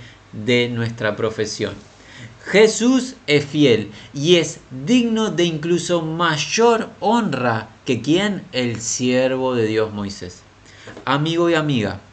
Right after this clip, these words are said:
¿has tú confiado o has depositado tu confianza en Moisés como tu redentor? Queremos decirte, Moisés fue fiel y gloria a Dios por Moisés. Pero he aquí uno mayor que Moisés,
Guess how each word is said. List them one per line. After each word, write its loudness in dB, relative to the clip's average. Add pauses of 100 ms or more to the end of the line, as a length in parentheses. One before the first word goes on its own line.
(360)
¿has 2
tú 0
confiado 4
o 6
has 6
depositado -2
tu -4
confianza 0
en -2
Moisés -2
como 0
tu -2
redentor? 0 (520)
Queremos 4
decirte, -2
Moisés -2
fue 0
fiel -2
y 2
gloria 0
a 2
Dios 0
por -4
Moisés. -8 (280)
Pero 4
he 6
aquí 2
uno 2
mayor 4
que 2
Moisés, -4